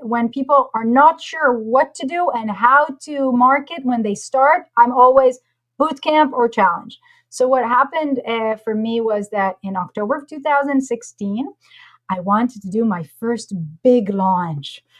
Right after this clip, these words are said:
So I had No Hassle website. I've ha-, I had my, you know, few dozen clients during that year.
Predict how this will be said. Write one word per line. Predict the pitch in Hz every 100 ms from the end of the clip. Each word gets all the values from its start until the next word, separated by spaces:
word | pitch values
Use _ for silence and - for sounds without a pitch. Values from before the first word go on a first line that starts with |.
| _ _
So | - 220 214 214 214
I | 214
had | 202 233 233
No | 226 214
Hassle | 190 196 190 185
website. | 285 359 - 359 339 330 254
I've | 202
ha-, | 196 202 -
I | 208
had | 208 208 208
my, | 196 196 _ _ _ _ _ _ _ _ - 220
you | 214
know, | 202 190 -
few | - 254
dozen | 220 226 226 240 220
clients | 226 240 247 254 262
during | 240 226 226
that | 202 -
year. | 208 226 285 381